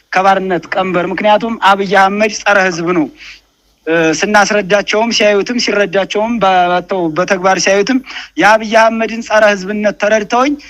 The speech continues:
ይህ አማራንም ብቻ ሳይሆን አጠቃላይ የኢትዮጵያን ህዝብ የኢትዮጵያን ህብረ ብሔሮች ሊያጠፋ የመጣ ሰው መሆኑን ተረድተውና ወንበር አስጠባቂ መሆናቸውን ተረድተው አሁን ላይ በቃ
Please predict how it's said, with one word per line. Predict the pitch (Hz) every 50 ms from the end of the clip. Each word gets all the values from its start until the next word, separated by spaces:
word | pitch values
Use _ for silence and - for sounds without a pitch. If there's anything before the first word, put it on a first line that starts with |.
| - - - - _ _ -
ይህ | - 190 226 247 247 -
አማራንም | 196 208 214 220 214 220 220 220 214 208 208 202
ብቻ | 190 175 - 208 202
ሳይሆን | - 220 214 226 240 226
አጠቃላይ | 226 226 - 226 214 220 202 202 202 202
የኢትዮጵያን | 202 202 196 190 196 196 165 - 196 185 175
ህዝብ | 180 180 175 170 165 156 156 160 165 175 208 220 _ _ - - - _ -
የኢትዮጵያን | - 185 196 185 214 202 208 - 196 190 196
ህብረ | 196 190 196 190
ብሔሮች | 175 190 190 190 196 208 233 226 - - -
ሊያጠፋ | 160 160 185 190 196 - 196 190 208
የመጣ | 196 185 180 190 180 - 185 180 170
ሰው | - 180 175 170 175 185 185 175 156
መሆኑን | 165 175 190 196 202 202 185 175
ተረድተውና | 165 180 180 180 180 165 - 180 185 190 214 240 262 269 - - - - - _ _ _ _ -
ወንበር | 302 185 214 220 220 226 226
አስጠባቂ | 220 214 - - 233 196 180 214 214 214 226
መሆናቸውን | 220 214 220 220 214 214 208 - 214 214 208 196
ተረድተው | 214 226 233 247 247 247 247 240 247 294 330 320 _ _ _ _ _ _ -
አሁን | 190 208 214 226 220
ላይ | 220 240 269 269 262 _ _ _ _ _ _ _ _ _ -
በቃ | - 208 - -